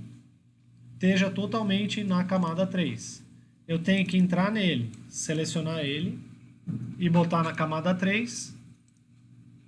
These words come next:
E também tem que selecionar o grupo dele e botar na camada três. Aí eu não vou ter conflito de ocultar ele quando não quero, não ocultar quando eu quero. Aí eu sei que este elemento está na camada três,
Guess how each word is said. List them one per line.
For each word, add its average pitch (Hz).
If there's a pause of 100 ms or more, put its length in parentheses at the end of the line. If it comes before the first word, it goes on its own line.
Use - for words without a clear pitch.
(1300)
E 214
também 220
tem 208
que -
selecionar 202
o 180
grupo 202
dele 175 (500)
e 180
botar 175 (600)
na 185
camada 190
três. 120 (760)
Aí 185
eu 208
não 226
vou 220
ter 202
conflito 185
de 147
ocultar 160
ele 160
quando 156
não 135
quero, 151
não 156
ocultar 143
quando 147
eu 143
quero. 120 (420)
Aí 156
eu 190
sei 190
que 175
este 185
elemento 170
está 190
na 185
camada 190
três, 139